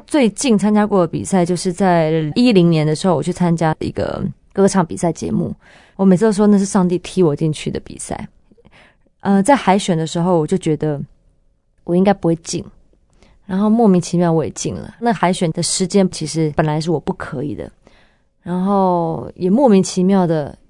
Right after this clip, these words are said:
他们延迟了一些时间，就我，我又非得去不行。所以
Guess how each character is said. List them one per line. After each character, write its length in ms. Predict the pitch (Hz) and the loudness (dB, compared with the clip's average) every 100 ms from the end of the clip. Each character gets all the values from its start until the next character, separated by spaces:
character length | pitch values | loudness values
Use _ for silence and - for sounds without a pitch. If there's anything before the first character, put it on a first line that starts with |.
| _ - | _ -8
他 140 | 190 | 0
们 180 | 196 170 | 2 4
延 200 | 156 165 | 2 0
迟 200 | - 151 | -2 -2
了 140 | 143 | -2
一 60 | 147 | 0
些 160 | 165 156 | 0 0
时 200 | - 85 | -2 -6
间， 160 | 123 | -4
就 160 | 147 170 | 0 0
我， 120 | 143 | 0
我 140 | - 156 | -2 0
又 260 | 180 170 | 2 2
非 240 | - 160 160 | 2 0 0
得 100 | - | -4
去 220 | - - | -8 -8
不 140 | 147 | -6
行。 260 | 147 - - - _ _ - - _ _ - | -8 -8 -12 -16 _ _ -20 -20 _ _ -4
所 180 | 220 | 2
以 260 | 226 214 | 4 4